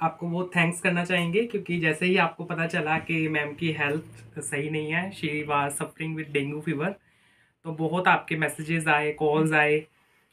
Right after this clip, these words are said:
और specially हमारे जो डॉक्टर्स हैं हमारे, क्योंकि काफ़ी customers हैं हमारे जो डॉक्टर specially from South India, तो उन्होंने इतनी remedies हमें सजेस्ट की, home remedies, अ, medicine सजेस्ट की उन्होंने हमें,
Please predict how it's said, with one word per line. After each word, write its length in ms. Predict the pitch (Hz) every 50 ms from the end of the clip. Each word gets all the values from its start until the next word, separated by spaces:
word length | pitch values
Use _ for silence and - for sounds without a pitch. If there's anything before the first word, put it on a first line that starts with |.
| _ _ _
और 500 | 147 143 143 147 147 147 147 147 151 147 -
specially 420 | - 170 165 156 - - 208 208
हमारे 200 | 202 196 190 190
जो 120 | 180 202
डॉक्टर्स 520 | 196 180 - - - - 202 202 202 190 185
हैं 260 | 175 143 127 - - _ _ _ _ _ - -
हमारे, 240 | 165 156 156 156 165
क्योंकि 320 | 160 - - 180 165 180
काफ़ी 340 | 170 170 160 156 156 - 202
customers 420 | 196 185 170 - - 180 180 175 185
हैं 120 | 185 180
हमारे 360 | 180 175 170 170 175 185 208
जो 140 | 196 185 175
डॉक्टर 360 | 160 156 156 - - 170 170
specially 440 | 165 - 175 170 160 - 175 170 170 180
from 300 | 170 170 170 165 - 165
South 220 | 151 160 160 170
India, 360 | 170 156 151 156 160 185 208 - - - - - - - - _ _
तो 80 | 170 175
उन्होंने 240 | 180 180 185 196 - -
इतनी 360 | 202 - - - 202 208 220 226
remedies 640 | 208 196 175 175 175 175 170 185 190 190 185 175
हमें 300 | 175 175 170 175 175 175
सजेस्ट 420 | 170 - 175 160 165 156 - - - _
की, 100 | 180 180
home 300 | 175 165 165 156 151 165
remedies, 640 | 160 160 160 160 160 156 160 156 160 160 156 151 - -
अ, 280 | - 160 156 151 147
medicine 460 | 151 147 147 147 160 160 - 180 180
सजेस्ट 420 | 175 180 170 165 160 160 - - _
की 140 | - 175 175
उन्होंने 320 | 165 165 165 165 165 165
हमें, 340 | 160 156 156 160 170 165